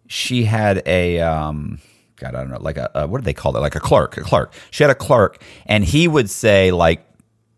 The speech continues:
you know, like, they, she's like, "D-, does she, does she read them?" He's like, "Almost never." He's like, "Honestly, it may be." She might say, "Pull out so-and-so's, you know,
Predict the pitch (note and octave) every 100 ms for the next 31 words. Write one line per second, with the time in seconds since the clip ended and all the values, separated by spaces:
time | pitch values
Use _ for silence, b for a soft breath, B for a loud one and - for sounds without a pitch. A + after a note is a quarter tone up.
0 | - G2+ D#2+ D#2+ F2+ F2+ - A2 - B2+
1 | G#2+ G2+ F#2 G#2 A2 G#2 - - A2+ G2+
2 | - E2+ G2+ A#2+ A#2 A2+ F#2 - - F#2+
3 | D#2 - - G1+ - D2+ F2+ F2 E2+ F2+
4 | F#2 - C#2+ C#2 _ G2 F#2 D#2+ D#2+ D#2+
5 | C2+ C#2 C2+ B1+ b b b b - A2
6 | F#2 E2+ - D#2 D2 - - G2 F2 E2
7 | - D#2+ D#2 D2 - C2+ A#1+ G1+ - -
8 | _ _ _ _ _ _ - C#2+ C2+ C#2+